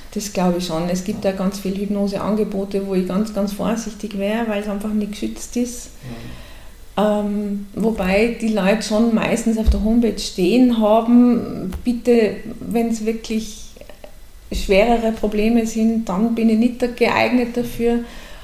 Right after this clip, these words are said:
Speaker 1: Aber
Speaker 2: Wa-, was wären das für Angebote, die du jetzt angesprochen hast, wo man vorsichtig sein sollte? Einfach von nicht ausgebildeten Therapeuten zum Beispiel?
Speaker 1: Ja, genau. Es gibt einfach Wochenendkurse für Hypnose. Ich möchte nicht sagen, dass die Leute nichts können, aber, aber es sind halt keine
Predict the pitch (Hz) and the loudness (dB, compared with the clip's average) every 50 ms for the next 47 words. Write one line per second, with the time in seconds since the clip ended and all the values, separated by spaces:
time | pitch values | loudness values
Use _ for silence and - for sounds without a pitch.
0 | - - - - - - - - - 190 196 196 190 190 185 196 202 196 196 196 | -18 -20 -20 -20 -20 -20 -20 -10 -6 -4 -4 -4 -4 -4 -2 0 0 2 2 2
1 | 185 185 185 185 185 185 - - _ _ _ _ _ _ _ _ _ _ 165 - | 2 0 0 -2 -6 -10 -16 -20 _ _ _ _ _ _ _ _ _ _ -6 -4
2 | - 131 123 127 135 131 139 151 147 - - 147 135 139 131 147 151 - - 147 | -2 -2 -2 0 0 0 2 0 -2 -4 -6 -6 -4 -2 -4 -4 -4 -6 -4 -4
3 | 151 147 - 165 147 147 143 151 147 147 143 - 139 139 139 - - - 156 143 | -4 -4 -4 -6 -6 -4 -4 -2 -2 -2 -2 -2 -4 -6 -6 -6 -4 -4 -4 -2
4 | 151 147 143 - - 143 139 135 135 - 143 143 147 147 - - - 147 - - | -2 -4 -4 -4 -4 -4 -4 -4 -4 -4 -4 -4 -4 -6 -10 -12 -12 -12 -8 -4
5 | 147 143 147 - - 143 147 151 - - 165 - 139 127 - - 147 135 139 135 | -4 -2 -2 -4 -4 -6 -6 -6 -6 -6 -6 -6 -6 -8 -4 0 0 0 0 0
6 | - - 143 135 - - - - 123 117 120 - 131 123 127 120 113 113 - 127 | 0 0 0 0 0 -2 -4 -4 -4 -6 -6 -6 -6 -6 -4 -4 -6 -4 -2 -4
7 | 120 - - - - - 113 110 110 113 - 233 247 247 233 226 226 226 240 226 | -4 -4 -6 -10 -10 -10 -8 -6 -6 -2 0 4 6 6 8 6 6 4 2 2
8 | 214 196 185 196 196 - 233 226 - 254 240 233 - - 208 208 214 220 247 233 | 2 2 0 -2 -2 -4 -6 -4 -2 -2 -2 -2 -4 -4 -4 -6 -2 -2 -2 -2
9 | 233 233 - - 226 226 220 220 214 - 214 214 208 196 196 196 202 214 214 196 | -2 -2 -4 -4 -4 -4 -4 -6 -6 -4 -4 -2 -2 -2 -2 -2 -2 -2 -4 -4
10 | 185 190 - - - - - - - - - - - - 247 254 240 247 - 269 | -6 -6 -8 -12 -14 -16 -16 -16 -16 -16 -16 -6 2 4 6 6 6 4 2 2
11 | 262 - 254 233 240 240 233 - - 233 220 214 208 208 240 277 311 - - - | 2 2 4 4 4 2 2 0 -2 -2 0 0 0 2 2 2 2 0 -4 -6
12 | - 240 208 214 214 220 214 214 220 226 226 - - 220 226 226 226 - - 240 | -4 -2 0 2 2 2 2 0 0 0 0 0 0 0 0 0 -2 0 2 2
13 | 233 240 226 220 - - 226 226 214 208 208 | 2 2 0 -2 -2 -2 0 0 0 0 -2